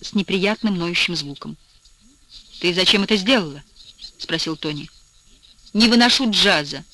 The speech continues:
сказала Сузан. «Я слушаю только классику. Я сама играю на трех инструментах». Шагнув к проигрывателю, Тони снова завел его. «Ну, а мне джаз нравится», сказал он. «Это мой дом». «Не твой, а отца», уточнила Сузан.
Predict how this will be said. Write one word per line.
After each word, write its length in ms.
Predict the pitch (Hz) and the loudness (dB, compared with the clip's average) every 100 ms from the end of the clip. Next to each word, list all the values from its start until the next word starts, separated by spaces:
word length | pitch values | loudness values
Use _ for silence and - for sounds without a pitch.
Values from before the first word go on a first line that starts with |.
| - | -12
сказала 420 | - 180 160 160 | -6 -4 -2 -2
Сузан. 460 | 156 160 147 151 160 _ - _ _ _ - | -2 -2 -6 -10 -12 _ -20 _ _ _ 0
«Я 140 | 202 | 0
слушаю 300 | - 240 247 | 2 0 2
только 240 | 240 226 | 2 0
классику. 640 | 226 208 165 - - - 170 _ _ | 0 0 0 0 -4 -8 -18 _ _
Я 120 | 269 277 | -2 2
сама 300 | 302 226 170 | 4 4 2
играю 320 | 165 165 165 | 2 0 0
на 100 | 175 | -2
трех 240 | - 160 | -4 -6
инструментах». 640 | 165 - 185 165 147 - - _ _ - - - - - - | -6 -4 -2 -2 -4 -12 -18 _ _ -20 -20 -18 -18 -20 -4
Шагнув 460 | - 196 196 226 - - | 2 2 4 2 2 -8
к 120 | - | -6
проигрывателю, 640 | 196 202 202 220 233 262 | 0 2 2 0 0 -2
Тони 220 | 240 233 247 | 2 2 4
снова 260 | 294 220 | 4 2
завел 280 | 165 151 147 | 2 -2 -2
его. 280 | 143 139 139 - - - - | -8 -10 -14 -20 -20 -18 0
«Ну, 100 | 415 | 4
а 100 | 285 | 6
мне 160 | 277 | 6
джаз 280 | 202 214 202 | 6 6 4
нравится», 420 | 208 180 160 151 | 4 2 0 -4
сказал 480 | 156 156 156 151 147 | -4 -4 -4 -6 -6
он. 240 | 151 139 147 - - - | -10 -12 -14 -20 -20 -16
«Это 180 | - 180 | -6 2
мой 200 | 226 294 | 6 6
дом». 260 | 151 127 127 - _ _ _ _ - - | 4 -4 -10 -18 _ _ _ _ -20 -2
«Не 120 | 202 | 0
твой, 260 | 196 220 403 | 2 4 6
а 80 | 302 | 4
отца», 400 | - - 160 196 - - _ _ - | 0 -4 -4 -4 -14 -20 _ _ -12
уточнила 400 | 185 190 - 196 | -2 0 0 0
Сузан. 420 | - 202 185 196 | -2 -2 -4 -8